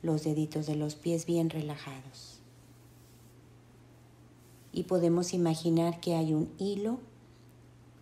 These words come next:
que jala nuestra cabeza para que se liberen los espacios que hay entre las vértebras.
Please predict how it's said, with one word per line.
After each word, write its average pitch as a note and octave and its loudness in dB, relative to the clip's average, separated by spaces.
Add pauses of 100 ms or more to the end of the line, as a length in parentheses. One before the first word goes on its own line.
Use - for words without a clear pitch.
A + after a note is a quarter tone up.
(280)
que F#3 2
jala F#3+ -4
nuestra F#3 -4
cabeza F3 -2 (840)
para F3 2
que E3 -4
se D#3+ 2
liberen F3 4 (400)
los E3+ 2
espacios E3 -2
que F3 0
hay F3+ -2
entre D#3+ 4
las C#3+ -4
vértebras. - -6